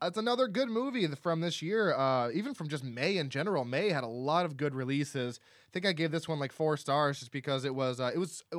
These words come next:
honestly, it was a lot more funny than I thought it was gonna be. It was honestly more comedy. And then as it got, as it went throughout the movie, it got more, much more darker and darker. And then by the time you get to the end, it's,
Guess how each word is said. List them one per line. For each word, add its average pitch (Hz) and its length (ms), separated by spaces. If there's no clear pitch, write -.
honestly, 202 260
it 165 40
was 151 140
a 147 40
lot 214 180
more 320 100
funny 170 380
than 127 120
I 120 80
thought 127 180
it 120 40
was 123 120
gonna 131 220
be. 127 240
It 151 60
was 165 120
honestly 220 300
more 160 420
comedy. 196 580
And 175 160
then 165 240
as 165 220
it 151 180
got, 160 220
as 165 120
it 156 100
went 165 400
throughout 170 340
the 151 80
movie, 156 360
it 139 60
got 147 200
more, 147 400
much 156 340
more 151 180
darker 135 480
and 117 240
darker. 120 400
And 120 100
then 135 80
by 139 120
the 131 80
time 139 240
you 131 80
get 127 140
to 127 60
the 120 160
end, 120 220
it's, 110 140